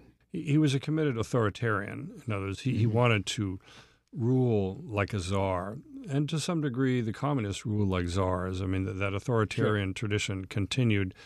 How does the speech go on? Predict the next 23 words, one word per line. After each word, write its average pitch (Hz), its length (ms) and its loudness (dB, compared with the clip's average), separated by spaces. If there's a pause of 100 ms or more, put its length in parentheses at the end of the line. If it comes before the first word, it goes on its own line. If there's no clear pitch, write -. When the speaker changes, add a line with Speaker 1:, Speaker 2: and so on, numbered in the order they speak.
(360)
Speaker 1:
despite 104 460 0
the 107 100 -2
nineteen 107 540 0
seventeen 101 460 2
revolution. 98 600 2 (480)
You 156 140 -4
know, 143 60 0
when 139 100 0
you 139 80 0
go 180 100 -2
to 180 80 -2
Moscow, 131 800 4
uh, 120 280 -4
there 113 200 -2
are 110 200 0 (100)
shopping 120 420 0
centers 120 320 2
all 110 120 6
over 110 180 4
the 107 60 4
place, 107 380 0
ikea, 104 600 2
McDonald's. 101 760 0